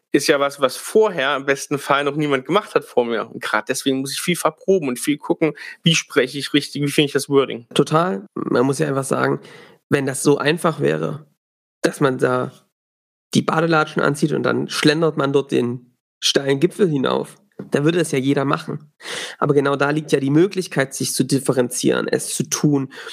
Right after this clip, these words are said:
Speaker 2: indem man diese Widerstände übersteht und nicht hinfällt. Ne? Follow the pain. Josef Brunner hat's ja so schön gesagt, die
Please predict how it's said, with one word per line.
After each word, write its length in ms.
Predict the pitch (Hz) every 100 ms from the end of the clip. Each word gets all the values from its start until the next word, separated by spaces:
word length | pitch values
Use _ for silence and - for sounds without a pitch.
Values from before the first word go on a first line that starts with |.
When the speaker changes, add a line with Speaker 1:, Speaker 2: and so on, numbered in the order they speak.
| -
Speaker 2:
indem 200 | 147 135
man 100 | 131
diese 260 | 131 131 127
Widerstände 600 | 135 139 131 - 131 127
übersteht 560 | 123 - - 135 131 135
und 100 | 131
nicht 340 | 120 - - _ _
hinfällt. 500 | 143 127 117 104 -
Ne? 160 | 147 170
Follow 260 | - 156 147
the 80 |
pain. 300 | 139 143 165
Josef 420 | 160 143 160 160 - - - -
Brunner 320 | 143 147 180
hat's 160 | 156 151
ja 60 | 139
so 100 | 139
schön 200 | 151 127
gesagt, 420 | 123 131 160
die 100 | -